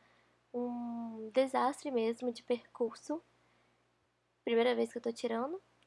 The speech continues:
E essa é a pontinha fininha, creio eu que é pra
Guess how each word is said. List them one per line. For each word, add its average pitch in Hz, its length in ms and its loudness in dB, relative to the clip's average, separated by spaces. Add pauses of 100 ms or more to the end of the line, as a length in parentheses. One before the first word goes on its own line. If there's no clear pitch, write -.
E - 180 0
essa 262 340 2 (120)
é 262 100 4
a 269 60 6
pontinha 285 500 0
fininha, 285 560 2 (540)
creio 311 360 2
eu 269 200 4
que - 180 -4
é 277 80 4
pra 277 320 0